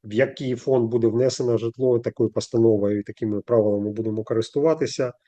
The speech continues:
Є загальна черга, є першочергова черга, є внечергові отримання. Е, тут ще переплітаються те, що не тільки учасниками цього процесу є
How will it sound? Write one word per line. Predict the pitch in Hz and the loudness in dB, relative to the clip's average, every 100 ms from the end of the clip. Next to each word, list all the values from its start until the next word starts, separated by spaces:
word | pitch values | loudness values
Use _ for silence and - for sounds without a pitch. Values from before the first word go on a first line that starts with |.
| _ _ | _ _
Є | 117 120 | 0 2
загальна | 113 110 160 135 127 | 2 2 0 0 -2
черга, | - 131 110 | -2 -2 -2
є | 107 110 110 92 _ _ _ _ _ | -2 0 0 -2 _ _ _ _ _
першочергова | - - - - 110 160 143 | -6 -6 -6 -6 -2 0 0
черга, | 110 139 123 117 110 104 _ 113 _ _ _ - | -2 -2 -2 -2 -4 -6 _ _ _ _ _ -12
є | 104 113 | 0 2
внечергові | 110 110 107 110 123 160 139 127 _ _ _ - | 4 0 0 -2 2 4 2 -2 _ _ _ -10
отримання. | 117 135 131 123 120 117 110 110 _ _ _ _ _ _ | -4 -2 0 0 0 0 -2 -8 _ _ _ _ _ _
Е, | 107 107 104 | -12 -10 -10
тут | - 131 | -6 -6
ще | - 120 110 | 0 4 4
переплітаються | 110 123 113 - 117 120 113 104 117 | 2 0 2 2 2 4 4 2 -4
те, | 131 117 | 0 0
що | - 117 110 110 110 _ _ _ _ _ _ - | -2 0 4 2 0 _ _ _ _ _ _ -6
не | 127 113 | 0 0
тільки | 113 131 110 117 | 0 -6 -2 0
учасниками | 104 127 110 110 117 110 | 2 2 2 0 -4 -4
цього | 101 - - 113 107 | -6 -12 -2 2 2
процесу | 113 107 - - 123 - 113 | 0 -8 -6 -2 0 0 -4
є | 101 110 117 98 | -4 2 2 2